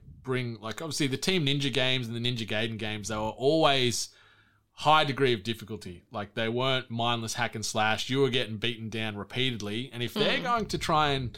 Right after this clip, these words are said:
Speaker 1: take that sort of Soulsborne formula here and try and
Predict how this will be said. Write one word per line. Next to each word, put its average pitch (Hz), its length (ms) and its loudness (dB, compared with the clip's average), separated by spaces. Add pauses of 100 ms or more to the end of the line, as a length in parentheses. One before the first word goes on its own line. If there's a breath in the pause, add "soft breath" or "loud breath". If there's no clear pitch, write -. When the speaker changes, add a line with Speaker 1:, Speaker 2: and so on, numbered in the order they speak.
(560 loud breath)
Speaker 1:
take 147 340 -2 (320)
that 120 200 -4
sort 113 180 -2
of 98 320 -4 (100)
Soulsborne 190 1040 2
formula 247 560 -2
here 277 340 -2 (300)
and 127 160 -4
try 147 340 2
and 131 380 -4